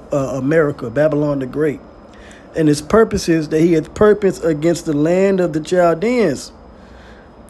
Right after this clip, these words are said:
Surely the least of the flock shall draw them out." So America's going to have to back up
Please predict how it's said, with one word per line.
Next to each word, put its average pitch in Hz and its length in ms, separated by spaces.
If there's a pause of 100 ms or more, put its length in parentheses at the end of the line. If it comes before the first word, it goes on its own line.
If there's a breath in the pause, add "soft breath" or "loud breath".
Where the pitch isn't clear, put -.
(160)
Surely 208 580
the 170 180
least 226 500
of 202 220
the 208 140
flock 175 480
shall 165 400
draw 156 360
them 170 280
out." 170 420 (400 loud breath)
So 156 220
America's 180 520
going 160 220
to 156 100
have 156 340
to 156 100
back 147 400
up 139 240